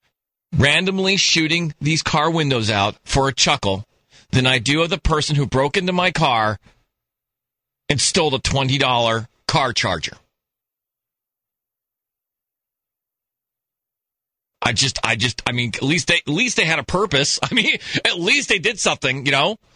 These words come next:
This guy's out there doing it for chuckles. And it's all fun and games until a ten-year-old boy helping his mother with the groceries gets his eyes shot out. I'm putting two hundred dollars.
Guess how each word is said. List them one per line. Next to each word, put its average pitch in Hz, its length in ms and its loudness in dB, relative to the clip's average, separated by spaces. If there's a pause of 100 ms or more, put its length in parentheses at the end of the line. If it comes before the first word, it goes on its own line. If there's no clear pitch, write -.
(460)
This 262 160 2
guy's 202 240 2
out 170 100 -4
there 175 100 0
doing 180 200 0
it 196 80 -2
for 220 80 -2
chuckles. - 560 -2 (1400)
And 214 100 4
it's 208 220 -2
all 269 260 2
fun 269 260 0
and 247 140 0
games 247 380 2
until 202 300 0
a 185 40 0
ten-year-old 254 720 0
boy 202 360 4
helping 247 340 -2
his 175 160 -2
mother 214 260 0
with 185 140 -2
the 185 60 -2
groceries 165 800 2 (200)
gets - 160 0
his - 140 -2 (100)
eyes 339 280 2
shot 185 340 2
out. 110 360 -2 (4000)
I'm - 80 0
putting 339 280 4
two - 140 2
hundred 262 140 4
dollars. 156 440 0